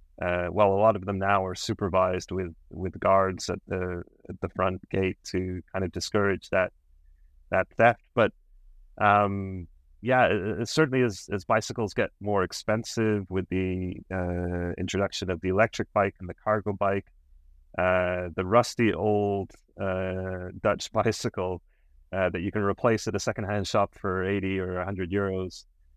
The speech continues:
uh, is becoming less and less common. And so, uh, bike thieves are enjoying kind of a bit of a windfall in terms of, uh, uh, getting their hands on those more expensive bikes. And, and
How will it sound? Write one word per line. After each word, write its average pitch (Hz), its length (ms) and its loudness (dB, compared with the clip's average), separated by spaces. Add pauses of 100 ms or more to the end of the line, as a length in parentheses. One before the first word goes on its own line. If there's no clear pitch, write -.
(280)
uh, 90 300 2
is 87 140 -6
becoming 107 460 0
less 107 220 2
and 107 100 -2
less 117 260 2
common. 95 580 -2
And 92 180 -6
so, 95 500 0 (540)
uh, 90 400 0 (160)
bike 107 240 4
thieves 95 340 0
are 92 520 0 (160)
enjoying 101 640 0
kind 101 220 0
of 92 80 -4
a 95 100 0
bit 104 160 2
of 95 100 0
a 110 60 2
windfall 98 600 2
in 92 120 -6
terms 98 320 -6
of, 92 160 -4 (100)
uh, 92 1120 -8
uh, 90 580 0 (580)
getting 107 260 4
their 101 120 2
hands 101 280 0
on 98 100 2
those 92 240 -2
more 98 160 0
expensive 104 480 -4
bikes. 92 380 -4
And, 87 300 -6
and 90 400 -8